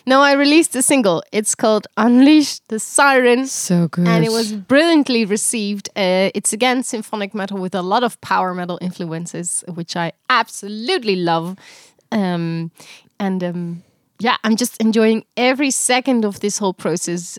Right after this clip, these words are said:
Speaker 1: up to the
Speaker 2: Yay.
Speaker 1: release and then the promotional process afterwards. And currently, w-,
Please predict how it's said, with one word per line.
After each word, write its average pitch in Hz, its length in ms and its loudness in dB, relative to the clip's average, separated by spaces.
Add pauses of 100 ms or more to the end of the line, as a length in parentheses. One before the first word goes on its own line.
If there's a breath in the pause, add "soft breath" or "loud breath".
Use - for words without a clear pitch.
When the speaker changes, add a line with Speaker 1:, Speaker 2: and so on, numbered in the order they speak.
Speaker 1:
up 202 100 2
to 262 60 4
the 277 300 4
Speaker 2:
Yay. 269 40 2
Speaker 1:
release 240 380 2
and 190 220 -4
then 180 140 -6
the 180 60 -8
promotional 175 540 -8
process 165 420 -10
afterwards. 165 680 -10
And 160 420 -8
currently, 220 680 0
w-, 185 160 -8